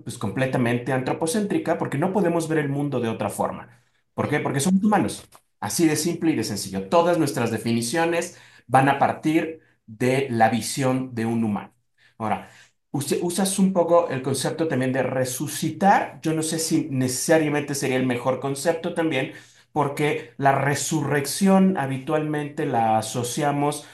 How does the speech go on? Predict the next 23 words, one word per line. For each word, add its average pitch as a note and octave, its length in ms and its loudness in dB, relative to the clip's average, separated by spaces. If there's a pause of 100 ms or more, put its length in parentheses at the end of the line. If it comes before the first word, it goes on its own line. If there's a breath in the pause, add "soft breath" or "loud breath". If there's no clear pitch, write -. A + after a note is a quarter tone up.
(260 loud breath)
con, D#3 440 2
eh, A2+ 460 0
pues, B2+ 180 -6
una C#3 220 0
idea A#2 680 2 (100)
divina, D#3+ 600 2
la A2 240 0
resurrección G2+ 840 -2
de G2+ 120 -4
Cristo, D3 420 0
por G#2 140 2
ejemplo, D3+ 600 2 (440 loud breath)
y D#3+ 220 0
que E3+ 220 4
implica, C#3+ 1000 0 (200)
eh, C3 280 -4
revivir D3+ 560 0
a B2+ 60 2
un A2 140 -2
muerto, A#2+ 560 -4 (760)
¿no? C3+ 260 -4
O G2+ 120 -8
sea, G#2+ 260 -10